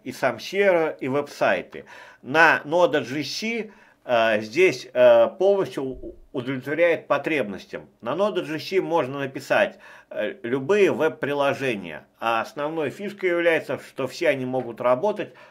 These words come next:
в реальном времени. Можно написать программы настольные, э, но очень-очень крутые. Например, программы для медицинского оборудования, для сложных аппаратов.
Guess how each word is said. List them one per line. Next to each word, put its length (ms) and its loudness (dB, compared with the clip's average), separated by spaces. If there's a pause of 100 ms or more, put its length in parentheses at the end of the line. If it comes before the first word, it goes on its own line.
в 80 -10
реальном 420 2
времени. 520 -6 (600)
Можно 400 4
написать 640 2 (320)
программы 800 8
настольные, 880 2 (420)
э, 340 6
но 240 8
очень-очень 960 2
крутые. 600 -2
Например, 720 0 (100)
программы 760 0
для 280 0
медицинского 840 0
оборудования, 720 2
для 240 0
сложных 540 2
аппаратов. 720 4